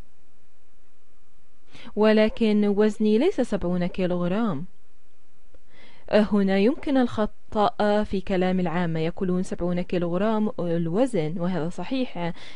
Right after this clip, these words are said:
عند الحديث بشكل عام، ولكنه ليس صحيحاً بالمفهوم الفيزيائي، لأن الوزن هو قوة الجذب، آه، جذب الأرض على كتلتي.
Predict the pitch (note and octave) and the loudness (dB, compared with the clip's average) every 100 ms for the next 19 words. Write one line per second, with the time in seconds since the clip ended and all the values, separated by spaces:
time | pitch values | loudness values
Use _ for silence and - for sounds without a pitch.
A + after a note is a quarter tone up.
0 | - F3 F#3+ F#3+ - F3+ F#3+ - G3 F3+ | -2 0 2 0 0 0 0 -2 -2 -2
1 | E3+ G#3+ A3 F3+ E3+ F3+ F#3 F#3+ F3 - | 0 2 2 0 -2 -2 -2 -2 -4 -4
2 | - G3+ D#4 A#3+ G#3+ F#3 G3+ G3 F3 F3+ | -2 0 0 -2 -2 -2 -2 -2 -2 -2
3 | E3+ F3 - F3 E3+ - E3 F3 D#3+ - | -2 -4 -4 -2 -2 -2 -2 0 -2 0
4 | A#3+ D#3+ - - - - - A3+ G#3 G3 | 0 -2 -6 -8 -4 4 4 6 4 4
5 | G#3 D#4 D4+ B3+ A3+ G#3 - D4+ D4+ - | 4 2 0 2 2 2 0 2 2 2
6 | G#3+ G#3 A#3+ A#3 A#3+ G#3+ A#3+ B3+ - - | 0 4 4 6 4 6 4 2 -4 -8
7 | - - - G#3 G3+ F#3 A3 A3 - E4+ | -6 -4 0 2 4 4 4 4 4 2
8 | F#4 - G3+ F3+ E3+ E3+ G3 F#3 G#3+ - | 2 2 2 4 2 2 2 2 -2 -2
9 | F3 - - | -2 -2 -2